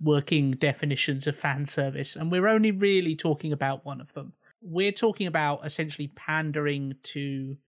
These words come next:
fans of existing franchises, fans of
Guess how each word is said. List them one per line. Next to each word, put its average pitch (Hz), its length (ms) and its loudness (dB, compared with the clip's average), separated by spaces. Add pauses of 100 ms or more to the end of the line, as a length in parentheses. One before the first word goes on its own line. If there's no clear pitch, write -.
fans - 800 -6 (200)
of 143 300 -4 (420)
existing 151 460 -4
franchises, 151 1200 0
fans 139 640 -4 (240)
of 135 340 -6